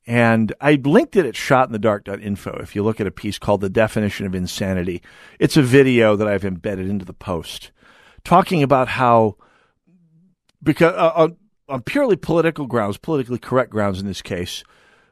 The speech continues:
uh, the city of Seattle has been basically killing itself off, reducing the quality of life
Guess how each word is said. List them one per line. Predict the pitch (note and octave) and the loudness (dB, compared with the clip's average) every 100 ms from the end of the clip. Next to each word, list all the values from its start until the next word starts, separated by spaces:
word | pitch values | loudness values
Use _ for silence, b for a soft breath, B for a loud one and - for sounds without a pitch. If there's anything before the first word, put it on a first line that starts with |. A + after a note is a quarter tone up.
| b | b
uh, | E3+ D3 E3 | -10 -6 -2
the | B2+ | -2
city | - F3+ D#3 | 0 0 2
of | C3 | 0
Seattle | - B2 A2+ G#2+ G2+ G#2+ | 0 -2 0 0 -2 -4
has | - A2 G#2 | -6 -6 -4
been | A#2 | -6
basically | G2+ A#2+ A2 A#2 G2+ G2+ | -4 -6 -6 -6 -8 -10
killing | - C#3 A#2 | -6 -2 0
itself | G#2 - A2 F#2 - | -2 -4 -4 -2 -2
off, | F#2 C#2+ | -2 -2
reducing | A#2 G#2+ D#3+ E3 D3 | -4 2 2 4 0
the | A#2+ | -2
quality | - C3+ C#3 C3 A#2+ | -4 -2 2 2 0
of | G#2 | -4
life | G2 A2+ A2 G2 - | 0 2 2 -2 -10